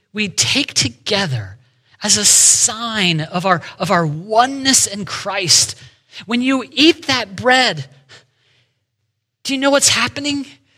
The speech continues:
You are, you are spreading that forgiveness of God that you received. You are spreading that forgiveness of God all over this room. You're, you're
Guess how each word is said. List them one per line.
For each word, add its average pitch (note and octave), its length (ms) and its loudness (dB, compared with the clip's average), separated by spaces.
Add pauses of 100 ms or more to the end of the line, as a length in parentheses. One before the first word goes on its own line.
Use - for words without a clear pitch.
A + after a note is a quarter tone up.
(120)
You C#4+ 180 6
are, B3 160 4 (160)
you C4+ 160 2
are C4 100 4
spreading C4+ 1080 4
that G3+ 220 -2
forgiveness C#4+ 640 2
of B3+ 100 2
God A#3 220 2
that G#3+ 100 4
you C4+ 280 4
received. G#3 340 4
You C#4+ 100 -4
are B3+ 80 8
spreading E4 580 4
that C#4+ 140 2
forgiveness A#3+ 460 0
of G#3+ 80 2
God G3+ 240 2 (280)
all F#4 520 4 (140)
over D4 200 2
this A3+ 300 0
room. B3 680 6 (1000)
You're, C4 240 2 (180)
you're B3+ 280 4